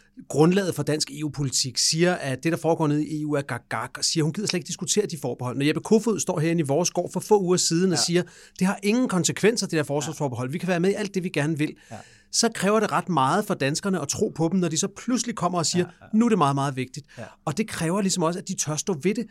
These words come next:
Speaker 2: Ja.
Speaker 1: at de for eksempel tør skrive ordet forbehold på en stemmeseddel.
Speaker 2: Ja, ja.
Speaker 1: Det er med til at sende et signal om, at de ikke rigtig selv tror på det. Og der er, der er vælgerne jo ikke dumme. Der tænker de, "Okay, de siger, vi skal stemme ja, men det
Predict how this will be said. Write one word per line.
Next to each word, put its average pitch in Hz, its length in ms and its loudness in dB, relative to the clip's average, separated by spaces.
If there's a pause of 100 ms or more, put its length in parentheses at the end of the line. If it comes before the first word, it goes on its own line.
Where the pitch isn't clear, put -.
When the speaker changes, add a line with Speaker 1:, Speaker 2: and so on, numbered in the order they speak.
Speaker 2:
Ja. 202 120 -10
Speaker 1:
at 165 100 -2
de 180 80 0
for 165 100 0
eksempel 185 300 0
tør 160 180 0
skrive 165 240 2
ordet 156 240 0
forbehold 147 520 -4
på 165 160 0
en 165 120 -2
stemmeseddel. 202 540 0 (100)
Speaker 2:
Ja, - 60 -20
ja. - 60 -20 (200)
Speaker 1:
Det 185 80 6
er 185 40 4
med 190 140 2
til 214 120 0
at - 60 -2
sende 185 180 2
et 196 60 -2
signal 196 500 0
om, 151 220 0 (360)
at 160 200 -4
de 180 80 -4
ikke 196 320 -2
rigtig 165 240 -4
selv - 320 2
tror 139 260 -4
på 131 200 -2
det. 139 160 -6
Og 156 100 -6
der 190 60 2
er, 202 120 2 (180)
der 185 60 2
er 185 40 2
vælgerne 151 360 2
jo 143 40 2
ikke 147 160 -4
dumme. 139 260 2
Der 175 80 -6
tænker 165 260 0
de, - 80 -8
"Okay, 135 240 -4
de 120 120 -4
siger, 208 200 0
vi 226 60 -2
skal 196 100 -6
stemme 147 220 -2
ja, 143 120 0
men 143 140 -2
det 117 120 -6